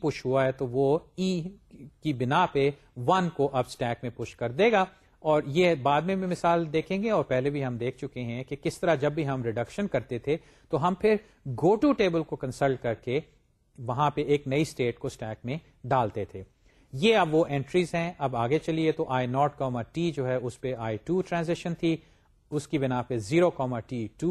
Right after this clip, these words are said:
ہوا۔ اب again تیزی سے بات کرتے ہیں، زیرو کاما ایف پہ اصل میں آپ اسٹیٹ تھری میں جائیں گے، فائیو کاما ای پہ اسٹیٹ سیون میں جائیں گے، فائیو کاما ٹی پہ اسٹیٹ ٹو میں جائیں گے، فائیو کاما ایف پہ آپ اسٹیٹ تھری میں جائیں گے،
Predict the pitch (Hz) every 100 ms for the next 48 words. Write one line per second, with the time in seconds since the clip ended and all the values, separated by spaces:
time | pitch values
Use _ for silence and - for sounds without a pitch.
0 | 180 170 170 165 - _ _ _ _ 131
1 | 117 - _ _ - 147 180 170 - 175
2 | 175 180 170 135 135 - 131 - 156 147
3 | 143 127 147 - 135 123 123 143 143 -
4 | 139 117 123 117 117 131 - _ _ 123
5 | 120 - - _ - - 120 107 - 170
6 | 185 175 170 170 165 165 - _ _ _
7 | _ - 156 160 139 151 135 131 - 170
8 | 160 127 - 120 110 - 131 135 175 175
9 | 170 170 160 151 143 _ _ - 143 143
10 | 139 135 127 120 160 165 139 - 127 113
11 | - 170 175 165 160 156 156 151 147 _
12 | _ _ - 143 139 - 127 123 - -
13 | 214 - 143 120 107 - 113 - - 180
14 | 185 170 165 165 156